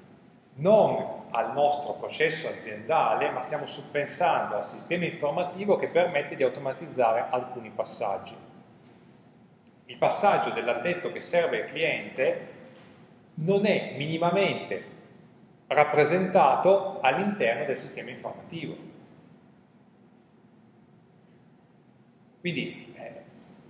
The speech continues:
l'addetto serve il cliente, cioè registra i dettagli dopo che c'è stata la prenotazione.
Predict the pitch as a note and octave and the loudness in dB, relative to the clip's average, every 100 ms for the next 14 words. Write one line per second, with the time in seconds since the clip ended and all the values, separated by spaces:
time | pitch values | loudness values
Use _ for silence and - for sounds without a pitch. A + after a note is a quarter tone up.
0 | - - - - C3 G3 F#3 C#3+ - G3+ | -20 -20 -18 -2 4 4 4 2 6 8
1 | C#3 - G#2 F3 E3+ F3+ G#3+ B2+ C#3 B2 | 8 2 2 2 2 0 0 0 2 2
2 | C3 G3+ G3+ C3 D3 - D#3 A#2+ A#2+ F#3 | 4 0 0 2 2 4 6 6 2 -2
3 | - - - - - - F#3 D#3 E3 C#3+ | -4 -12 -16 -20 -18 6 8 10 6 2
4 | D#3+ C3+ B2 B2+ A#2 A#2 A2+ - G2+ G2+ | 2 4 2 2 -4 -6 -8 -4 -4 -4